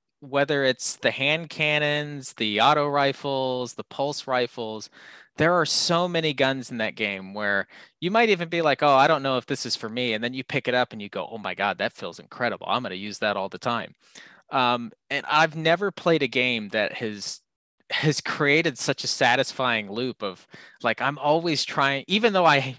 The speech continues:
I know I have good items, I'm always like, "Oh, I want that 'cause I know that's gonna feel great." <laughs> And it, it just feels this addiction collecting mentality. It's just, it's a, it's incredible. It's an absolutely incredible game.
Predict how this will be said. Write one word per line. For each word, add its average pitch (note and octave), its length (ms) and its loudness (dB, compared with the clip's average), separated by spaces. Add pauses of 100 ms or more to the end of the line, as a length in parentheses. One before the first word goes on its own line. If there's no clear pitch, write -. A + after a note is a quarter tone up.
I B2+ 140 0
know C#3+ 220 4
I B2 140 4
have A#2+ 260 -2
good B2 160 2
items, A#2+ 460 0
I'm G#2+ 160 -4
always A2+ 240 -6
like, F#2+ 180 -6
"Oh, A2 120 -4
I G2+ 120 2
want A2 240 -6
that - 240 -8
'cause - 160 -10
I B2 100 -2
know A#2 160 -4
that's G#2+ 240 0
gonna D#3 180 0
feel A2 200 2
great." G2 380 -2
<laughs> - 600 -6 (320)
And F#3 100 6
it, D3+ 200 4 (100)
it F#3+ 140 4
just - 240 0
feels F3 440 0
this D3+ 220 -2
addiction C#3 800 0
collecting C3+ 1040 -2 (560)
mentality. C3 960 2
It's A2+ 240 -4
just, - 260 -6
it's A#2 220 -8
a, B2+ 60 -4 (500)
it's - 180 -6
incredible. C#3+ 600 0
It's - 160 -6
an A#2+ 100 -4
absolutely A#2 600 -4
incredible G2 480 -6
game. F#2+ 340 -6